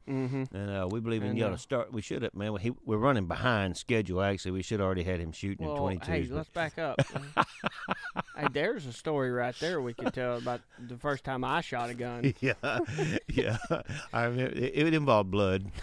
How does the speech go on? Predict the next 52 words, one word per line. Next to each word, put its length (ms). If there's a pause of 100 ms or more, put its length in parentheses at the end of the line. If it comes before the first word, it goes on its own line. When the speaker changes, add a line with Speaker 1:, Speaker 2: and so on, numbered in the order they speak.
(300)
Speaker 2:
but, 140
uh, 140
it's 120
no 140
big 200
deal. 360
I 60
mean, 180
it's 100
just 160
part 160
of 60
living. 240 (220)
Speaker 1:
But 260
we 180
gotta 280
tell 280
the 100
story 500
now 420
'cause 300
people 320
are 100
wondering. 440
Speaker 2:
<laughs> 60
But 60
it 140
was, 180 (240)
I 120
thought 220
it 60
would 100
be 140
really 300
cool, 400
man, 440
to, 260
uh, 220 (640)
just, 180
uh, 100
take 180
him 140
squirrel 340
hunting. 240
I 80
had 100
a 60
four 240
ten. 400 (140)
Speaker 1:
Well, 160
Speaker 2:
It's, 80
Speaker 1:
I'll, 160